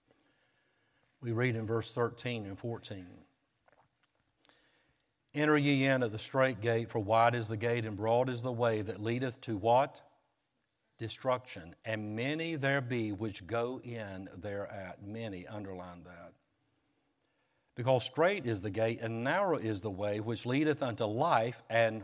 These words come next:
what? "Few there be that find it."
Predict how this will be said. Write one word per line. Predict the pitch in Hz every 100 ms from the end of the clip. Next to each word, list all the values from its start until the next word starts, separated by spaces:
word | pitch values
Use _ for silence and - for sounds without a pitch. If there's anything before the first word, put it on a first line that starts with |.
| 95
what? | 117 151 180 - _ _ _ _ _ _ _ _ _ _ _
"Few | _ - - 175 139 104 98
there | 107 107
be | 127 110 95
that | 87 98
find | - 123 101 90 92
it." | 90